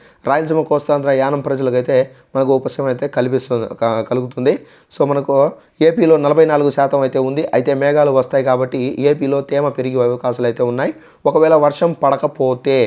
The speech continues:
కనీసం వేడి అనేది తగ్గే అవకాశాలు అయితే ఉంటాయి. గాలులు వేగంగా ఉన్నాయి కాబట్టి ఎండలో మనకు బయటకు వెళ్ళే వారికి కొంత ఉపశమనం అయితే ఉంటుందని చెప్పేసి,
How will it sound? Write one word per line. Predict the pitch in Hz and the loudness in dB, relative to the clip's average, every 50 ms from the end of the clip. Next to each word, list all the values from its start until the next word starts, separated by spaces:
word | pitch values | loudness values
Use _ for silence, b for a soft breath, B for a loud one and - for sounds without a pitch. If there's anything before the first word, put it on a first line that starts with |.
| - B B B B B | -2 B B B B B
కనీసం | 143 147 175 170 170 - 160 156 | 0 2 2 2 0 0 0 0
వేడి | 139 135 147 160 160 160 | 2 2 4 4 4 4
అనేది | 156 151 147 143 139 - | 4 2 2 -2 -2 -4
తగ్గే | 139 120 - 135 | -4 0 2 2
అవకాశాలు | 131 127 - 131 123 - 127 120 | 2 2 2 -2 -2 -2 -2 -4
అయితే | 117 - 127 | -4 -2 -4
ఉంటాయి. | 117 117 110 123 120 127 127 113 104 | -4 -4 -2 -2 -2 -2 -2 -2 -2
గాలులు | 104 117 127 139 139 135 127 | 0 0 0 2 0 0 0
వేగంగా | 131 127 127 139 131 120 123 117 | 0 -2 -2 -4 -6 -2 -2 -2
ఉన్నాయి | 117 117 117 117 113 110 | -2 -2 -4 -4 -2 -2
కాబట్టి | 113 110 110 117 117 160 170 202 - B B B B B B - | 0 0 0 0 2 2 2 2 0 B B B B B B -2
ఎండలో | 139 143 151 156 151 147 | 0 2 4 4 2 2
మనకు | 143 139 135 131 139 | 2 0 0 -2 0
బయటకు | 123 127 131 123 127 131 | 2 2 2 0 0 -2
వెళ్ళే | 123 123 123 123 123 120 | -2 -2 0 0 2 2
వారికి | 117 117 117 120 120 139 135 | 2 0 0 -2 -4 -6 -8
కొంత | - - 120 120 120 | -8 -8 -6 -4 -4
ఉపశమనం | 117 113 - - - 127 123 120 | -4 -4 -6 -8 -6 -6 -6 -6
అయితే | 117 110 - 123 | -6 -6 -4 -4
ఉంటుందని | 120 120 113 113 113 113 110 110 | -4 -4 -6 -8 -8 -8 -6 -6
చెప్పేసి, | 113 110 110 - - 135 | -6 -6 -6 -4 -2 -2